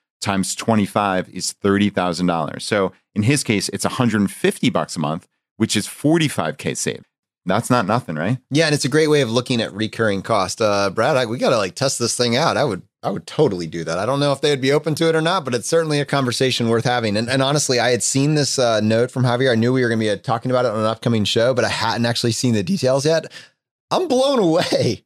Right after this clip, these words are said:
Speaker 2: That i-, that's incredible. I wonder how many other recurring costs that you have in your life could be solved with one sort of settlement type payout. Incredible. Absolutely incredible.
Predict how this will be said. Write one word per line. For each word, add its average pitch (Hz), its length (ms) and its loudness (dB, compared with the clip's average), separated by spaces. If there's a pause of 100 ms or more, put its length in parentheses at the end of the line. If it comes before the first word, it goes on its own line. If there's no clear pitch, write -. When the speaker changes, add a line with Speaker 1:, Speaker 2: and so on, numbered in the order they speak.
(120)
Speaker 2:
That 170 140 2
i-, 202 100 0
that's 185 240 0
incredible. 190 420 0
I 147 60 4
wonder 202 180 2
how 190 140 2
many 175 160 2
other 160 200 2
recurring 143 560 0
costs 127 460 -4 (240)
that 117 280 0
you 139 240 2
have 135 340 2
in 127 100 2
your 127 140 2
life 120 420 0 (240)
could 139 140 0
be 127 120 2
solved 120 480 0
with 117 200 -4
one 139 160 2
sort 135 180 0
of 110 80 -4
settlement 135 580 2
type - 300 -4
payout. 110 540 -4 (400)
Incredible. 98 420 -4 (180)
Absolutely 113 300 2
incredible. 90 380 -4